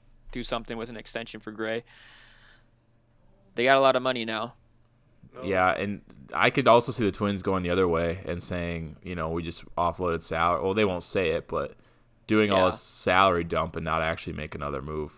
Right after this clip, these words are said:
Speaker 3: which would be
Speaker 1: Yeah,
Speaker 3: the
Speaker 1: or, I
Speaker 3: most
Speaker 1: mean,
Speaker 3: Twins thing ever.
Speaker 1: And there's a lot of conversation that they could just end up flipping Gray mid-year.
Speaker 3: Totally, but he has
Speaker 1: He
Speaker 3: another
Speaker 1: has a good
Speaker 3: year,
Speaker 1: year.
Speaker 3: right? So
Speaker 1: Yeah.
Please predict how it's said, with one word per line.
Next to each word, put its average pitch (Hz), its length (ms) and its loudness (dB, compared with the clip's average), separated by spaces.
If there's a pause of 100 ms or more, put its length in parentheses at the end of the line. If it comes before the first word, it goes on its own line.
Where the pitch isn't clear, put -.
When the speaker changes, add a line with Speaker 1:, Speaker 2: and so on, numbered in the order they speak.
Speaker 3:
which 92 220 -6
would 104 140 -4
be 104 80 0
Speaker 1:
Yeah, 95 40 0
Speaker 3:
the - 60 -2
Speaker 1:
or, 143 80 4
I 151 40 8
Speaker 3:
most 156 100 6
Speaker 1:
mean, 160 120 2
Speaker 3:
Twins - 180 -6
thing 76 200 -6
ever. 76 400 -6
Speaker 1:
And 143 140 -2
there's 156 200 4
a 147 40 0
lot 139 200 8
of 135 60 -2
conversation 127 560 -2
that 117 80 -12
they 120 80 -6
could 117 180 -6
just 110 160 -6
end 113 160 -6
up 107 180 -10
flipping 107 420 -6 (280)
Gray 110 240 -6
mid-year. 107 520 -10 (1400)
Speaker 3:
Totally, 76 460 -6
but 107 120 -2
he 117 140 4
has 147 200 8
Speaker 1:
He 139 60 0
Speaker 3:
another 101 140 2
Speaker 1:
has 92 80 4
a 87 40 -2
good 92 60 0
Speaker 3:
year, 101 180 4
Speaker 1:
year. 78 100 2
Speaker 3:
right? 87 240 0
So 80 480 0 (340)
Speaker 1:
Yeah. 98 320 -4